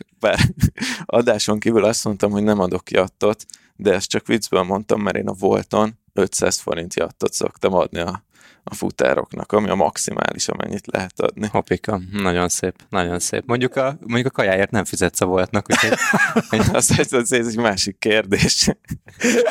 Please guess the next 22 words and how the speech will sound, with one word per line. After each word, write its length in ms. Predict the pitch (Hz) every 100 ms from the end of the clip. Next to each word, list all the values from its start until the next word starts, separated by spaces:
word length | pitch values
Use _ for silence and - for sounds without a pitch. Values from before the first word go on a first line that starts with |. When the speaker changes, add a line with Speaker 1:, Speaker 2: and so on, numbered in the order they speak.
| - - - -
Speaker 1:
Fut-, 380 | - 151 156 - 202 - 302 277
futároknak 720 | 240 - 220 - 101 113 104 -
fizetek. 560 | 110 104 98 - 101 - - 165 - _
Speaker 2:
Hát, 340 | - 147 135 117 - -
gyöny-, 340 | 101 98 101 113
gyönyörű, 340 | 117 104 98
Tomi 300 | 98 123 110
tud 180 | 113 104
élni. 360 | 104 104 110 107
Amúgy 240 | 113 117
én 120 | 143
is 80 | 117
használom 360 | - - 107 101
a 40 |
Revo-, 180 | 107 113
Revoluton 460 | - 110 107 101 107
ezt 200 | 104 -
a, 200 | 107 104 107
ezt 200 | - -
a 260 | 110 101 104 -
széfet, 640 | 117 117 104 - 131 - - - -
és 240 | - 107